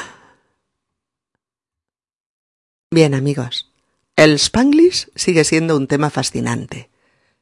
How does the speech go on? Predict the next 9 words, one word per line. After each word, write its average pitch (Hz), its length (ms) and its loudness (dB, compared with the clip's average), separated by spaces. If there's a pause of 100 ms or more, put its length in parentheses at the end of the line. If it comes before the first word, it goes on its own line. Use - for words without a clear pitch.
(120)
La 208 280 6
degradación 190 960 2 (380)
de 131 160 -2
una 135 200 0
lengua 151 400 0
para 135 200 -2
unos, 170 540 -2 (760)
la 196 420 8
creatividad 170 840 4